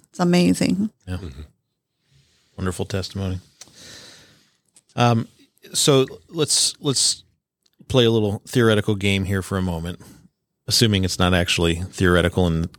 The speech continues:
Speaker 2: that this may, this may happen in short order. If a young, young family that's eager to, to enter the ministry says, "You know, the Lord's been giving us an interest in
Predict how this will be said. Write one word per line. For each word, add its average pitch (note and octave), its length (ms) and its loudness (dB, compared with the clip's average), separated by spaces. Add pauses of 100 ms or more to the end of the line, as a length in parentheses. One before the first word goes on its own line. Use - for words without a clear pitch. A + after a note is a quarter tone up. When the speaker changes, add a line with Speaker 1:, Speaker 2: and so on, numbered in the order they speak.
(140)
Speaker 2:
that F2+ 140 -10
this - 220 -2
may, F2+ 240 2 (520)
this - 100 -12
may F#2 100 4
happen E2+ 680 0
in F2+ 160 -4
short E2 280 2
order. D#2+ 340 0 (560)
If - 80 -6
a A2 40 2
young, G#2+ 360 2 (320)
young G#2+ 180 2
family G#2+ 420 4
that's F#2+ 220 0
eager G2+ 280 4
to, F#2 260 2 (340)
to G#2 100 -2
enter G2 360 2
the F#2+ 80 2
ministry F#2 600 0 (360)
says, F2+ 320 2
"You F#2+ 60 0
know, G2 120 2
the F#2 100 0
Lord's F#2+ 240 2
been F#2+ 120 -2
giving F#2 200 0
us F2+ 180 0
an F#2 80 0
interest F#2+ 380 -2
in F2+ 160 -4